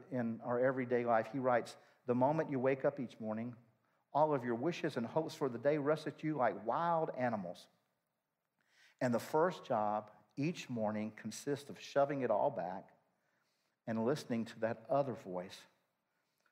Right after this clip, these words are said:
taking the other point of view, letting that other larger, stronger, quieter life flow in." Listening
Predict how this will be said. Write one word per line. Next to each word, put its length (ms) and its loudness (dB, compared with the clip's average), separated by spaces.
taking 460 0
the 180 -2
other 280 4
point 420 -4
of 80 -8
view, 300 -4
letting 280 2
that 240 4
other 400 4
larger, 480 2
stronger, 520 0
quieter 500 2
life 420 -2
flow 400 2
in." 240 -4
Listening 720 0